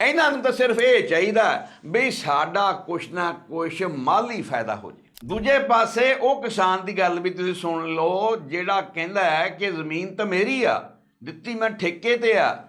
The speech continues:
ਮੇਰਾ ਮਸਲਾ ਵੀ ਹੱਲ ਕਰੋ।" ਕੱਲ੍ਹ ਨੂੰ ਜੇ ਮੇਰੇ ਖੇਤ 'ਚ ਡਿੱਗਦੀ ਹੈ ਕੋਈ ਇਹੋ ਜਿਹੀ ਚੀਜ਼, ਕਿਉਂਕਿ ਇਹਦਾ ਲੋਹਾ ਬਹੁਤ ਮਹਿੰਗਾ ਹੁੰਦਾ ਹੈ, ਇਹ 'ਚ ਤਾਂਬਾ ਹੁੰਦਾ ਹੈ, ਤਾਂ ਇਹ ਤੇ ਫਿਰ ਮੇਰਾ ਹੱਕ ਹੈ ਕਿ ਜਿਹਨੂੰ ਮੈਂ ਠੇਕੇ 'ਤੇ ਦਿੱਤੀ ਹੈ, ਉਹਦਾ ਹੱਕ ਆ।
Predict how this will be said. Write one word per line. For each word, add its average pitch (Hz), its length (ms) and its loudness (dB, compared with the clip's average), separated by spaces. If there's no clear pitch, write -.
ਮੇਰਾ 151 360 2
ਮਸਲਾ 185 420 0
ਵੀ 202 180 -2
ਹੱਲ 160 240 0
ਕਰੋ।" 156 460 -4
ਕੱਲ੍ਹ 202 240 4
ਨੂੰ 269 260 -2
ਜੇ 214 380 2
ਮੇਰੇ 180 520 2
ਖੇਤ 196 380 0
'ਚ - 180 -10
ਡਿੱਗਦੀ 160 720 -2
ਹੈ 214 100 4
ਕੋਈ 185 220 0
ਇਹੋ 175 260 0
ਜਿਹੀ 190 180 -6
ਚੀਜ਼, 165 380 -6
ਕਿਉਂਕਿ 147 240 -2
ਇਹਦਾ 208 140 0
ਲੋਹਾ 220 360 6
ਬਹੁਤ 233 320 4
ਮਹਿੰਗਾ 208 400 2
ਹੁੰਦਾ 135 360 -2
ਹੈ, 196 60 2
ਇਹ 202 40 0
'ਚ 208 100 -8
ਤਾਂਬਾ 196 380 4
ਹੁੰਦਾ 117 340 -2
ਹੈ, - 160 -14
ਤਾਂ 226 160 2
ਇਹ 269 280 6
ਤੇ 285 160 4
ਫਿਰ 262 220 4
ਮੇਰਾ 151 560 2
ਹੱਕ 196 360 2
ਹੈ 226 240 6
ਕਿ 254 160 -2
ਜਿਹਨੂੰ 247 220 -6
ਮੈਂ 240 100 0
ਠੇਕੇ 190 420 -2
'ਤੇ 208 100 -4
ਦਿੱਤੀ 202 420 -2
ਹੈ, 170 60 2
ਉਹਦਾ 185 220 0
ਹੱਕ 165 260 -2
ਆ। - 160 -14